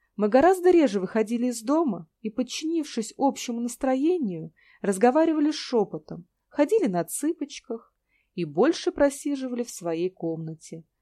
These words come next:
со страхом спрашивая себя, чем все это кончится. Мать осунулась, побледнела, и когда сомнения за исход болезни особенно осаждали и тревожили ее,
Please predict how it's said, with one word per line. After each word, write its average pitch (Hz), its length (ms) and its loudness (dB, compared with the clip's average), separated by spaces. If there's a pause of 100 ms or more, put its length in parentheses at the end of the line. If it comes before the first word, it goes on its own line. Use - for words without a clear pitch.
со - 200 -8
страхом 285 560 -2
спрашивая 277 640 -4
себя, 240 520 -6 (280)
чем 175 380 -8
все - 220 -6
это 180 180 -6
кончится. 165 840 -12 (680)
Мать 415 260 -2
осунулась, 214 880 -6 (300)
побледнела, 185 840 -6 (580)
и - 80 -4
когда 220 260 2
сомнения 254 640 0
за 220 140 -4
исход 226 340 -2
болезни 226 520 0
особенно 226 540 0
осаждали 220 600 0
и 220 80 0
тревожили 240 640 -4
ее, 156 380 -8